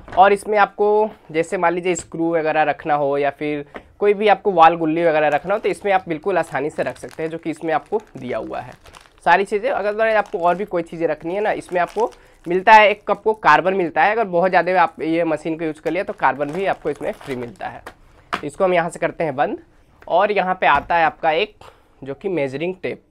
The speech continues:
थ्री मीटर का है, दस फीट का ये मेजरिंग टेप है। ये आप देखें,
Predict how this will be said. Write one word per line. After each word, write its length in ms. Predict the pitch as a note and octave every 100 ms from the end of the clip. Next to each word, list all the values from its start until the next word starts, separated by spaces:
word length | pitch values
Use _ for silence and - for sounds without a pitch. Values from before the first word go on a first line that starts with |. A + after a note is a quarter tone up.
| _
थ्री 180 | - A3
मीटर 280 | G3 F3 C3+
का 100 | C#3
है, 160 | G3 - _ _ -
दस 220 | D3 F3+ -
फीट 120 | G#3
का 100 | F#3
ये 140 | F3
मेजरिंग 360 | E3+ C#3+ D3 E3+
टेप 220 | E3 C#3+
है। 120 | A3+ A#3
ये 120 | D3+
आप 60 | D3
देखें, 260 | D3 D3